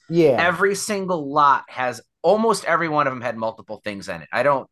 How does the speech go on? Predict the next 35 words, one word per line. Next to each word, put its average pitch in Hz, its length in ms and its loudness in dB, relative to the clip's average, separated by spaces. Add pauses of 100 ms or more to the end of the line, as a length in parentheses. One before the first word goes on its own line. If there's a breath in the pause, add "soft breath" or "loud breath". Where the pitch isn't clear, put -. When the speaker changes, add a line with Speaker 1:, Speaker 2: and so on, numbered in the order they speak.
Speaker 1:
Right. 147 300 0
There's, 170 180 0
like, 185 160 2
a 190 60 4
bunch 196 320 0
of 160 140 -2
different 170 400 -2
items 143 400 -2
that 131 140 -4
Speaker 2:
Right. 123 200 0
Speaker 1:
comprise 127 480 -6
one 127 200 -8
auction 113 460 -10
Speaker 2:
Right. 127 200 2
Speaker 1:
lot. - 80 -8 (380)
Speaker 2:
So - 140 -12
you - 60 0
Speaker 1:
Right. - 140 0
Speaker 2:
might 208 320 0
see, 175 420 -6
you 165 140 -6
might 202 220 -2
see 196 200 -6
a 170 80 0
box 139 600 0
that 131 100 -8
has 131 320 -8
ten 143 400 -6
folding 123 440 -6
Kodaks 107 540 -6
in 78 140 -16
it. 67 80 -20 (360)
They 165 120 0
don't 202 120 0
even 170 320 -4